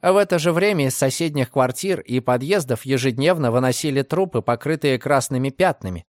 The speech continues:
моих тогдашних дворовых приятелей, а также мужчин, женщин и стариков.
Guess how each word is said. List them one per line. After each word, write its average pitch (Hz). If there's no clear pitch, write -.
моих 151
тогдашних 143
дворовых 139
приятелей, 131
а 123
также 127
мужчин, 131
женщин 123
и 120
стариков. 135